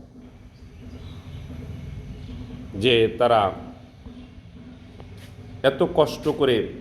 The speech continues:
তারা এই পতাকাগুলো তৈরি করেছে। ইসরায়েলে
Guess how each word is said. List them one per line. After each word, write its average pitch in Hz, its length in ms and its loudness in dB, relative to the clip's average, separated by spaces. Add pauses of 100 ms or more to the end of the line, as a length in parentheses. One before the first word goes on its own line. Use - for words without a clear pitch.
(200)
তারা 120 200 6
এই 113 140 4
পতাকাগুলো 113 560 2 (120)
তৈরি 113 200 2
করেছে। 113 380 0 (1700)
ইসরায়েলে 151 800 8